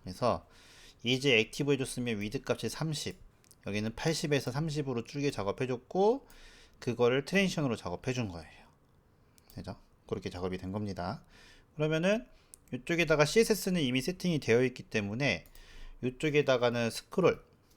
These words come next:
에스씨알오엘엘, 티알아이지지이알 해준 다음에 크리에이트 처리해 주시고요.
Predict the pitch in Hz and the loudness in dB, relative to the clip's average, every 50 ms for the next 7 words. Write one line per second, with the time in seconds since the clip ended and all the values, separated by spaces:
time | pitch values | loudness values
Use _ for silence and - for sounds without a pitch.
0 | - - - - - - - - - - - - - - 110 104 - - - 143 | -20 -20 -20 -18 -18 -18 -20 -20 -20 -16 -14 -12 -12 -10 -10 -10 -8 -6 -4 -2
1 | 151 156 156 151 110 87 85 87 90 101 117 131 143 123 92 87 85 87 85 90 | 0 2 2 0 0 0 0 -2 0 0 0 2 2 2 0 0 -2 -2 -2 -2
2 | 92 98 123 143 170 196 - - - - - - - - - - _ _ _ _ | 0 0 2 0 0 -2 -4 -12 -20 -20 -20 -20 -20 -20 -20 -20 _ _ _ _
3 | - - - - - 151 151 151 151 - - - - 90 95 107 123 143 - - | -20 -20 -16 -8 -4 -2 0 0 -2 -4 -6 -4 0 2 4 4 4 2 0 -4
4 | - 92 92 98 113 135 143 - - - 92 - - - - - 92 - - - | -6 -4 -4 -4 -4 -6 -8 -10 -12 -14 -14 -14 -14 -14 -12 -12 -8 -6 -4 -4
5 | - - - - - - - _ _ - - - 117 110 110 104 95 95 90 90 | -4 -6 -10 -16 -20 -20 -20 _ _ -20 -14 -12 -10 -8 -8 -6 -6 -6 -6 -6
6 | 95 117 131 143 151 160 175 180 - - - 156 151 147 135 113 98 92 - - | -4 -4 -2 -2 -2 -4 -6 -10 -14 -16 -10 -6 -4 -2 -2 -2 -4 -6 -10 -14
7 | - - - - 87 87 87 90 104 135 165 190 226 226 - - - - - - | -18 -16 -12 -10 -10 -8 -8 -6 -2 -2 -2 -2 -4 -6 -10 -20 -20 -20 -20 -20
8 | - _ _ _ _ - - - - 90 90 90 87 - 87 - - - - - | -20 _ _ _ _ -16 -12 -12 -8 -6 -6 -6 -6 -8 -10 -14 -14 -12 -8 -6
9 | 123 156 | -6 -6